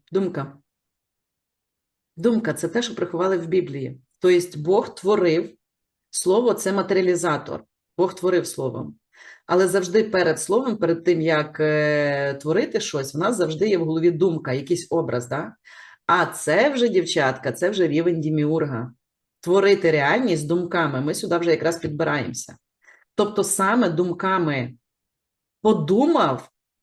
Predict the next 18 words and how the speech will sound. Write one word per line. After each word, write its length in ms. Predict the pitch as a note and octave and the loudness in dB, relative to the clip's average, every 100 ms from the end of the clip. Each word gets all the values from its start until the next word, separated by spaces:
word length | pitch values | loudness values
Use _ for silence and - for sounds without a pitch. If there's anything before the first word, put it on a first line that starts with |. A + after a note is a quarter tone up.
| _ - | _ -4
і 100 | G#3 | -2
здійснилось. 920 | G3 E3 G#3+ - G#3+ G#3+ D3+ A#2+ - | -2 -2 -2 -2 0 2 2 0 -2
Тобто 440 | - G3+ - G#3 | -2 -2 0 0
поки 560 | A3+ A3 A3 E3+ C#3 B2+ - _ | 2 0 2 2 0 -4 -12 _
ми 240 | F3 G#3 F3+ | -6 -2 -2
з 100 | F3 | -2
вами 320 | F#3 E3+ D#3+ | 0 0 0
робили 380 | F3 F3+ F3+ D#3 | 0 2 2 2
фізично, 840 | - A#3 F3 D#3 - - F#3+ B3+ G3 | 0 0 2 2 0 -4 -2 -2 -2
на 100 | F#3+ | -2
цих 240 | G3 G#3+ | 0 -2
всіх 260 | A3 G3+ - | -4 -6 -6
системах, 560 | D#3+ - A3+ C#4+ G#3+ | -6 -4 -2 -2 -2
де 80 | F3 | -2
ми 160 | F3 E3 | -2 -2
з 80 | |
вами 240 | D#3 E3 D3+ | -2 -2 -2
вивчали, 560 | D#3 - D3 C3+ C3 | -4 -4 -4 -4 -6